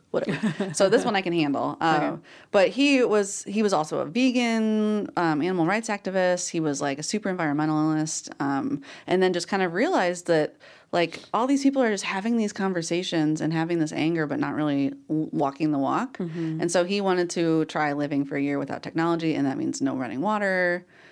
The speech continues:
Speaker 1: no electricity, obviously.
Speaker 2: Mm-hmm.
Speaker 1: Um, whereas before he lived in solar power, like, he was very big on, like, a solar, like, you know, living off the grid.
Speaker 2: Right.
Speaker 1: But now he wants to live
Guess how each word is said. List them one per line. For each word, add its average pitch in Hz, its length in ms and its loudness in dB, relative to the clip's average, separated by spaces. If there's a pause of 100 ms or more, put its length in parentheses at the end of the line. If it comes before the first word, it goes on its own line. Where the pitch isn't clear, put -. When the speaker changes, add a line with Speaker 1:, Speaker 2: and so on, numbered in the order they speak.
(220)
Speaker 1:
no 143 460 0
electricity, 151 540 -2
obviously. 160 720 0
Speaker 2:
Mm-hmm. 160 360 -6
Speaker 1:
Um, 160 240 2
whereas 180 280 2
before 190 320 -2
he 175 100 -2
lived 160 240 0
in 151 160 -6
solar 226 300 2
power, 190 500 2
like, 156 140 0
he 175 100 -2
was 170 140 0
very 160 200 0
big 156 160 0
on, 147 140 0
like, 143 120 -2
a 147 40 -8
solar, 143 580 -2 (300)
like, 143 380 -6
you - 260 -4
know, - 160 -4 (100)
living 185 260 0
off 156 200 -2
the 156 80 -4
grid. 147 460 -2
Speaker 2:
Right. 165 200 -8 (120)
Speaker 1:
But 170 80 0
now 170 180 2
he 170 140 -4
wants 151 200 -4
to 156 120 -4
live 139 680 -4